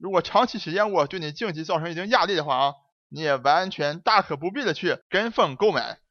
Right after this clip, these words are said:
而且从另外一个角度来讲，比如说像鱼翅也好，像熊掌、像燕窝，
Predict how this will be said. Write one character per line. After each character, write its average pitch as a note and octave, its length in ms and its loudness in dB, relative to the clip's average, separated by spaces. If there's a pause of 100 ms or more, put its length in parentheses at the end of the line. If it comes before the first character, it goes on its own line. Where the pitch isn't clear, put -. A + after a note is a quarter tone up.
(380)
而 - 140 4
且 G#3 100 2
从 A#3+ 160 -2
另 C4+ 100 -2
外 D#4+ 120 6
一 D4+ 60 6
个 - 20 0
角 F#3 160 2
度 E3 80 -4
来 F3+ 100 4
讲， B2+ 380 -2 (380)
比 C#3+ 100 0
如 B3 120 6
说 G3+ 140 -2
像 E3 460 0
鱼 D#3+ 100 -8
翅 A3 220 0
也 E3+ 80 4
好， B2 320 -4 (500)
像 D#3 220 -2
熊 G3+ 240 0
掌、 B2+ 320 2 (200)
像 D3+ 200 -8
燕 G#3 240 2
窝， C3+ 320 -2